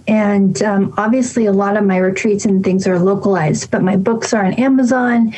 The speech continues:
and I'm looking to try and create, people are asking for something online because people are here more thankfully about what I do. And so we've gotten into this more comfort zone with Zoom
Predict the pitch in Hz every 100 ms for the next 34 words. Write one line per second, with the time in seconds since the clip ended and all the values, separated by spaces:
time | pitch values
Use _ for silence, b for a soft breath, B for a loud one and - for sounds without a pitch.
0 | B B B 220 208 208 202 190 226 220
1 | 226 269 - 339 349 339 - 247 226 214
2 | - 214 208 214 - 220 202 190 - 226
3 | 214 190 - 240 247 - 247 226 220 -
4 | 202 196 196 185 190 190 B - 208 196
5 | 190 175 160 175 220 - - 220 190 190
6 | - _ _ _ _ - 226 190 175 190
7 | 220 202 - _ - 220 269 302 294 -
8 | 202 190 190 185 185 175 185 175 180 185
9 | 185 190 B B B B 220 220 208 220
10 | 202 190 233 233 233 220 202 208 190 202
11 | 185 190 226 196 185 185 185 180 185 185
12 | - - 190 180 208 220